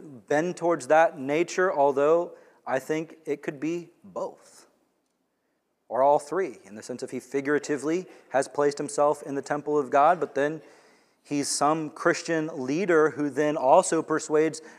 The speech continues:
the Jewish and sets himself up in the physical temple. I think all three could happen. You're gonna have to wrestle with that yourself because, uh, truth is we don't know. <laughs> Um, verse, let's skip down to verse nine and ten.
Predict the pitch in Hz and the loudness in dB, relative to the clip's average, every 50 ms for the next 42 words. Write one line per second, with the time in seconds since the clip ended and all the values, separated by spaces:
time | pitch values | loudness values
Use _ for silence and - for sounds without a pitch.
0 | - _ - 143 135 110 - 135 175 208 202 170 170 170 170 - - 156 147 151 | -10 _ -6 -4 -4 -4 0 2 4 4 4 4 4 2 0 -4 -2 0 2 2
1 | 151 151 147 - - - - - - 156 156 156 - 160 147 - 156 151 151 - | 2 0 -4 -8 -14 -16 -6 2 4 4 4 4 2 -4 -2 2 2 2 2 2
2 | 156 151 - 156 147 139 - - 156 151 160 - 160 - 160 160 151 160 147 143 | 0 0 0 -2 -8 -8 -6 -6 -6 -6 -8 -10 -8 -8 -8 -6 -4 -4 -4 -4
3 | - 151 143 143 139 135 - 135 131 - 139 123 131 131 139 - 147 147 - _ | -4 -2 0 0 0 0 -2 -4 -4 -4 -4 -4 -4 -4 -6 -10 -16 -18 -20 _
4 | _ _ _ _ _ _ - _ - - - - - _ _ _ _ _ _ _ | _ _ _ _ _ _ -20 _ -20 -20 -20 -20 -20 _ _ _ _ _ _ _
5 | _ - 139 143 151 147 139 139 143 143 139 151 147 139 143 143 147 135 - - | _ -2 2 4 4 4 4 6 4 4 6 4 4 4 4 4 4 4 4 6
6 | 160 165 160 - 147 - 151 127 120 - - - - - 135 123 - - - - | 6 6 4 4 2 2 2 2 0 -6 -14 -14 -10 -8 -8 -8 -10 -12 -2 2
7 | 175 165 - - 156 139 127 147 147 147 151 151 156 147 120 104 - - _ _ | 2 4 4 4 2 2 2 2 2 2 2 2 0 0 0 -2 -6 -14 _ _
8 | _ _ _ _ _ _ _ _ _ _ _ _ _ _ - - - - - - | _ _ _ _ _ _ _ _ _ _ _ _ _ _ -4 -2 0 2 0 0
9 | - - - - - - - - - 220 220 214 202 185 160 - _ - 151 151 | -2 -4 -8 -8 -8 -10 -14 -20 -20 -18 -18 -16 -16 -18 -20 -10 _ 2 6 6
10 | 151 151 151 151 147 147 147 147 160 190 190 127 - 143 - - - 175 - - | 8 8 8 6 4 2 -2 -6 -8 -10 -10 -8 -4 -4 0 2 2 2 2 0
11 | - - - - - - - - - - - - 160 151 - - - 175 - - | -4 -8 -10 -16 -20 -20 -20 -20 -20 -20 -10 -8 -6 -6 -6 -8 -6 -6 -2 0
12 | - 190 175 151 160 160 165 160 139 135 151 143 - 143 135 139 143 143 143 143 | 2 2 6 6 6 6 6 6 4 4 4 4 4 4 4 4 4 2 0 -2
13 | 135 - 139 120 113 113 117 | -4 -4 -6 -6 -6 -8 -14